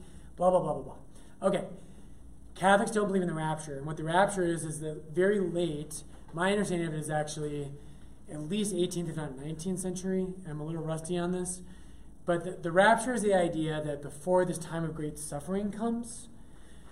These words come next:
that everyone who is righteous and is a good Christian would be taken out of the world so they wouldn't suffer. And then this time, this great suffering and judgment would come on the world.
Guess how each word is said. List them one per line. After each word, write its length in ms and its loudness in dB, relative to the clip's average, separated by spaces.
that 100 6
everyone 460 6
who 160 2
is 120 0
righteous 680 2
and 100 -4
is 100 -6
a 40 -10
good 180 -6
Christian 640 -10
would 100 -4
be 80 0
taken 520 -2
out 220 8
of 100 4
the 60 -2
world 340 -2
so 80 -8
they 100 -4
wouldn't 240 -8
suffer. 340 -12
And 220 0
then 220 6
this 100 0
time, 320 2
this 220 -2
great 260 -2
suffering 340 -2
and 140 -4
judgment 340 -4
would 140 -6
come 160 -12
on 80 -10
the 80 -12
world. 300 -16